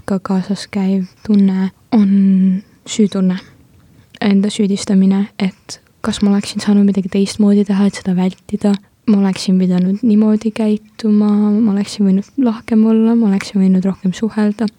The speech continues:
Et, ähm, see on väga kiire tulema, selline enda süüdistamine. Aga jällegi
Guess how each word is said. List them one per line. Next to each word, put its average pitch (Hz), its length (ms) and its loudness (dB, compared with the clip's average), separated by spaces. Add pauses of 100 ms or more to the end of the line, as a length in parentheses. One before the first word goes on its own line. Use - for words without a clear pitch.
(160)
Et, 196 360 -6
ähm, 196 260 0 (260)
see 233 160 2
on 214 240 2
väga 208 460 -2 (160)
kiire 196 340 0
tulema, 196 400 2
selline 208 560 2 (380)
enda 196 340 2
süüdistamine. 214 720 0 (240)
Aga 214 220 0
jällegi 196 480 0